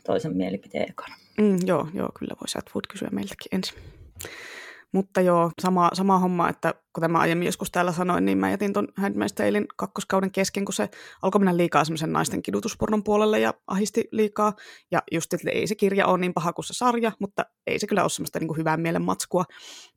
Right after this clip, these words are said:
Speaker 2: Mut joo, kyllä toi on itselläkin, että mä en jaksa ihan hirveän monta dystopiaa lukea tai kokea niinku tarinana hirveän lyhyen ajan sisään. Et mä nyt tätä jaksoa silmällä pitäen,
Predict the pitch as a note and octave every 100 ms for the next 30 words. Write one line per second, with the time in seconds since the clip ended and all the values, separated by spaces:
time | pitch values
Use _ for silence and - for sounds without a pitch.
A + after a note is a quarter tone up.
0 | _ _ _ _ - - G3 G3 F3 -
1 | - G3+ G3+ F#3+ F3+ F#3+ F#3+ F3 - F3
2 | F3 F3+ - _ F#3 F3 - G3+ A#3 G3+
3 | G#3 F#3 F3 E3+ D#3+ E3+ - F3 E3+ F3+
4 | - F3 F3 - F3+ F#3 F#3 F#3+ F#3+ G3+
5 | G#3 G3+ G#3 G3 F#3 F#3 F3+ F#3 F3+ F#3+
6 | F#3 F#3 F3 F#3+ A3 A3 G#3 G#3 G#3 -
7 | - - - _ D3+ - F3+ - F#3+ F#3
8 | F3 - F#3 F#3 F3 F3 F3 - E3+ F3